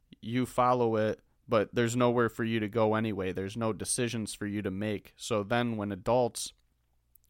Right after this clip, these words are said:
then when these kids turn into adults, they have a hard time figuring out what actually to do with their time.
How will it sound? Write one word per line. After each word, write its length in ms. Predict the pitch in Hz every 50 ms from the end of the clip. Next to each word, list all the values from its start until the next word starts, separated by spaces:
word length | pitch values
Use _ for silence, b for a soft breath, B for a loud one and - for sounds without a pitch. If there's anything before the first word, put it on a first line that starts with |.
| - - -
then 240 | 135 120 120 127 123
when 140 | 120 117
these 160 | 120 113 104 -
kids 260 | - 151 139 131 117
turn 240 | - 139 123 117 117
into 240 | 113 110 - 120
adults, 560 | 113 101 90 117 120 123 113 110 - - - b b b b b b b b b b b b b b b b _ _ _
they 160 | - 123 120 117
have 160 | 120 113 107
a 60 | 113
hard 280 | 110 135 127 120 107 101
time 300 | - 143 131 127 120 110
figuring 420 | - - 123 113 113 117 117 113
out 200 | 113 113 113 78
what 220 | 87 113 113 -
actually 480 | - 113 117 117 - - 127 120 123 117
to 120 | 107 - -
do 340 | 98 - - - 117 120 123
with 280 | 117 110 113 107 -
their 140 | - 107 98
time. 440 | - - - 117 117 113 104 92